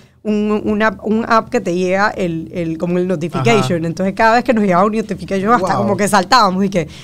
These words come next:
Speaker 1: y otro, y otro. Entonces, así fuimos y todos los días es una sorpresa. O sea, todos los días a mí me llega, plup, alguien se inscribió.
Speaker 2: Alguien nuevo.
Speaker 1: Sí.
Speaker 2: Ok.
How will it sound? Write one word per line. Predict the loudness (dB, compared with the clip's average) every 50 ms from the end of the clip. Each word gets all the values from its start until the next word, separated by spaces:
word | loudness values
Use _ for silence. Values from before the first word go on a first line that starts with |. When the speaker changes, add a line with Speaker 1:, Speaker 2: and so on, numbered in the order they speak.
| -10 0
Speaker 1:
y | 4 4 4
otro, | 4 2 -2 -8 -12 -12 -12 -18 -20 _ -2
y | 2 4
otro. | 4 4 2 -2 -8 -12 -14 -16 -20 -20 -18 -10
Entonces, | -6 -4 -2 -2 0 0 0 0 -2 -2 -2 -2 0 0 -2 -2 -6 -10 -16 -12 -8
así | -8 -6 -6 -6 -4 -2
fuimos | 0 0 0 0 0 0
y | 0 -2
todos | -2 0 0 2 2
los | 2 2
días | 2 2 2 2
es | 2
una | 0 0 0 0
sorpresa. | -2 -2 -2 0 0 0 0 0
O | -2
sea, | -2 -2 -2
todos | -2 -2 0
los | 0 0 0
días | 0 2
a | 2
mí | 2 2
me | 2 2 2
llega, | 0 0 0 0 0
plup, | 0 -2 -4 -4 -6 -18 _ _ _ _ _ _ _ _ _ _ _ _ _ _ _ _ _ _ _ _ _ -2
alguien | 0 0 2 2 2
se | 0 0
inscribió. | -2 -2 -2 -2 -2 0 2 2
Speaker 2:
Alguien | 2 2 2 2 2 2
nuevo. | 2 2 2 2 0 -2 -4 -8 -10
Speaker 1:
Sí. | -10 -10 -10 -10 -8 -8
Speaker 2:
Ok. | -8 -6 -6